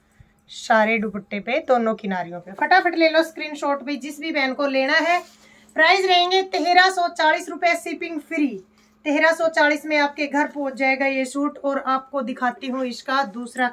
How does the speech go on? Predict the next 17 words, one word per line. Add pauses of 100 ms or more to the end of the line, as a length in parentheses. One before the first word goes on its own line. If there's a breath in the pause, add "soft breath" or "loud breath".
color, (760 soft breath)
जो
model
ने
डाल
रखा
है
वो
real
color
येलो। (1160)
इसमें (200)
color
chart
दो
का
है,